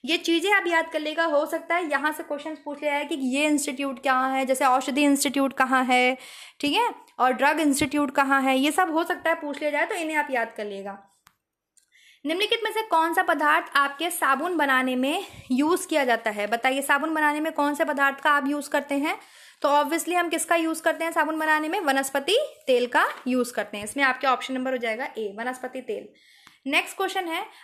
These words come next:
अपमार्जक क्या है आपके? डिटर्जेंट क्या होते हैं? जो डिटर्जेंट होते हैं वो क्या होते हैं? साबुन है, उत्प्रेरक है,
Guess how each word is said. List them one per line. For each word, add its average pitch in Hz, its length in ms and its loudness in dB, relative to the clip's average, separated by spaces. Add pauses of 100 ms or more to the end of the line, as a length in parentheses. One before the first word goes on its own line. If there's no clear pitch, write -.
(160)
अपमार्जक 339 680 2
क्या 320 140 4
है 262 180 2
आपके? 220 300 0 (160)
डिटर्जेंट 294 580 2
क्या 330 120 4
होते 247 320 2
हैं? 208 160 -8 (140)
जो 233 60 -6
डिटर्जेंट 262 480 0
होते 294 160 -4
हैं 302 80 -6
वो 311 60 -4
क्या 311 180 -2
होते 277 240 -2
हैं? 349 60 0
साबुन 302 460 2
है, 339 120 4
उत्प्रेरक 311 520 0
है, 339 180 2